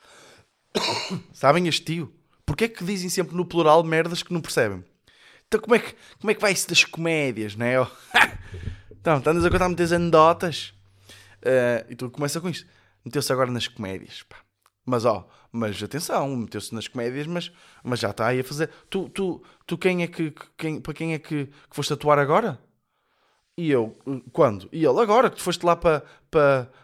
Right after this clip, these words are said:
para Lisboa. E eu, ah, estou aí com, com o Salvador Martinha. Oi, olha, com, sabes quem é o Salvador Martinha?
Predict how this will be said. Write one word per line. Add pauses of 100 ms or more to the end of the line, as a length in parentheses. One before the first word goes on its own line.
(120)
para
Lisboa. (540)
E
eu, (240)
ah,
estou
aí
com,
com
o
Salvador
Martinha. (320)
Oi, (240)
olha,
com,
sabes
quem
é
o
Salvador
Martinha?